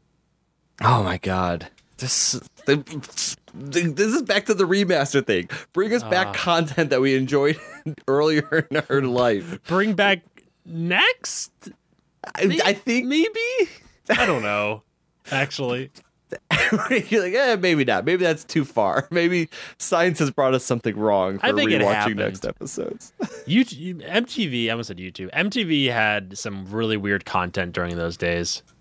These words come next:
Speaker 1: They really
Speaker 2: But
Speaker 1: did.
Speaker 2: it was very memorable.
Speaker 1: Is it weirder now than it was then?
Speaker 2: Um, like, back then it didn't seem weird.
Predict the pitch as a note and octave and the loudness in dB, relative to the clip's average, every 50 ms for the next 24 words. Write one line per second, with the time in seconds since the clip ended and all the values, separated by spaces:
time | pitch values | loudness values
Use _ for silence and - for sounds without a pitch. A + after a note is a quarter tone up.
0 | _ _ - - - F#3 F3 B2 G2 F#2 G2 F#2 A#2+ A2+ A2 - D#2+ D#2+ D#2+ D#2 | _ _ -8 -2 0 0 0 0 -2 -2 2 2 2 2 2 -2 -4 -4 -4 -4
1 | D#2 D2 _ _ _ _ _ _ _ - - F3 E3+ F3 E3 C#3+ B2 D3 D3 C#3 | -4 -6 _ _ _ _ _ _ _ -4 0 2 4 4 4 2 4 4 4 4
2 | C3 A#2+ A#2 A2+ A2 G#2 G2+ G2 F#2 F#2 F2 F2 F#2 - _ _ _ _ _ _ | 4 2 0 -2 -2 -2 -6 -8 -8 -10 -12 -12 -14 -16 _ _ _ _ _ _
3 | _ _ _ _ _ _ _ _ - D#3+ F3 E3 G#3+ G#3 F3 D#3+ D3+ D3+ E3 F#3 | _ _ _ _ _ _ _ _ -4 -2 0 0 0 0 0 0 0 0 2 2
4 | G#3 A#3+ B3 B3+ C4 C4 A#3 F#3 D#3+ C3 A2+ A2 B2 D3 F3 G3 G#3+ A3+ A#3 B3+ | 2 2 2 2 0 0 0 0 0 0 2 2 2 2 2 2 2 2 0 -2
5 | C4 _ _ _ - C3+ C#3+ C#3+ C#3 C3 C3 C3+ C#3+ C3 B2+ C#3 D3 D#3 F3 F#3 | -4 _ _ _ -2 0 0 2 2 2 2 0 0 0 0 0 0 0 0 -2
6 | G3+ G#3 _ _ _ _ _ _ _ _ _ _ _ _ _ _ _ _ _ _ | -4 -8 _ _ _ _ _ _ _ _ _ _ _ _ _ _ _ _ _ _
7 | _ _ _ _ _ _ _ _ _ _ _ _ _ _ - F3+ G#3 A3 A#3 A#3 | _ _ _ _ _ _ _ _ _ _ _ _ _ _ -2 0 2 4 4 4
8 | A#3 A#3 A#3 A#3 A#3 A3+ - _ _ _ _ _ _ _ _ _ _ _ _ _ | 4 4 2 2 0 -2 -4 _ _ _ _ _ _ _ _ _ _ _ _ _
9 | _ _ _ _ _ _ _ _ _ _ _ _ _ _ _ _ _ _ _ _ | _ _ _ _ _ _ _ _ _ _ _ _ _ _ _ _ _ _ _ _
10 | _ _ _ _ _ _ _ - F#3+ F#3+ D#3+ B2+ A2+ F3 G#3 B3+ C#4 - D3 C3 | _ _ _ _ _ _ _ 0 2 2 2 2 2 2 2 2 0 -2 0 2
11 | D3+ D#3+ D3+ B2 A#2+ A2+ G#2+ C3+ C#3 C#3 A#2+ G#2+ - - - - G#2+ A2+ C3+ D#3 | 2 2 2 0 -2 -4 -4 -2 -2 -2 -2 -4 -6 -6 -6 -4 -4 -2 -2 -2
12 | E3 F3 F3+ F#3+ G3 G#3 A3+ G#3 - | -2 0 0 0 0 0 -2 -4 -8